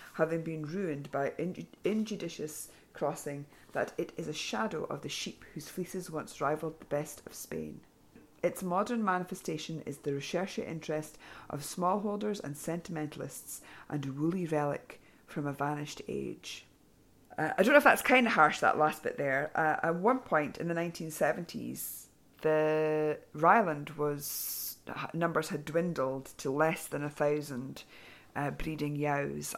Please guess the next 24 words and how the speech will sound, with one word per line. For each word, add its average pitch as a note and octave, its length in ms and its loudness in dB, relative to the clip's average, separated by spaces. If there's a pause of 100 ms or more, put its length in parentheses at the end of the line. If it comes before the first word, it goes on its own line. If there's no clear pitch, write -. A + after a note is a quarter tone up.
and D3 520 -2
they D#3 120 2
went D#3 460 -2
on D3+ 300 -2
the, C#3+ 340 -2 (360)
um, C#3+ 360 -8
watch D3 420 2
list, - 400 -8
the D3 140 -4
Rare D#3+ 180 2
Breed D3 180 -6
Survival C#3 440 -4
watch D3 360 -2
list, - 360 -10 (340)
and E3+ 260 6
it's - 140 -4
because F#3+ 540 8
of C#3 160 -6
dedicated C3+ 580 -4
breeders C3 580 -6 (580)
and D3 280 0
smallholders D3 840 2
and - 120 -8
hobby, D#3 460 -2